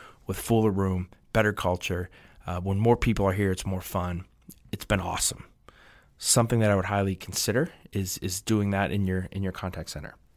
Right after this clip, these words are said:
The other kind of tool that we use is our proficiency pay. And we've talked about this in, in previous episodes as well. So we are paying our inbound associates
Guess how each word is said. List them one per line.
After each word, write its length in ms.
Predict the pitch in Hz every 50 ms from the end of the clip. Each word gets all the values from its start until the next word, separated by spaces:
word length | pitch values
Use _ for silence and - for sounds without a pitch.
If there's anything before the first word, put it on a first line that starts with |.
| _ _ _ _ _ _ _ _ _ _ - - - - - - - - -
The 160 | - 113 -
other 400 | - 135 151 156 131 113 104 - - - - - - - - - - - _ _ _ _ - - - - - _ _ -
kind 100 | - 113
of 120 | 104 98 -
tool 180 | - - 123 117
that 80 | 107
we 120 | 95 95 107
use 200 | 104 104 101 110
is 140 | 110 104 113
our 100 | 98 -
proficiency 720 | - - 113 - - - 143 - - 104 104 - - 85
pay. 240 | - - - 67
And 120 | - 92 95
we've 180 | 98 101 -
talked 280 | - - - 101 - -
about 240 | 107 101 104 104 -
this 240 | - 110 107 - -
in, 220 | 98 92 92 92 - - - - - - -
in 100 | - 104
previous 400 | - - 110 104 95 92 90 -
episodes 520 | - 92 90 - 90 - - 92 87 - -
as 140 | 87 -
well. 280 | 98 98 90 80 69 -
So 380 | - - - 98 92 92 90 - - _ _ - - - - - _ _ _ - - -
we 160 | 110 110 107
are 80 | 101
paying 460 | 98 - - - 107 107 107 104 101 - -
our 160 | 95 92 - -
inbound 500 | - 117 123 135 135 131 123 113 120 123
associates 800 | 135 - - - - 98 92 - - 92 92 92 - - - -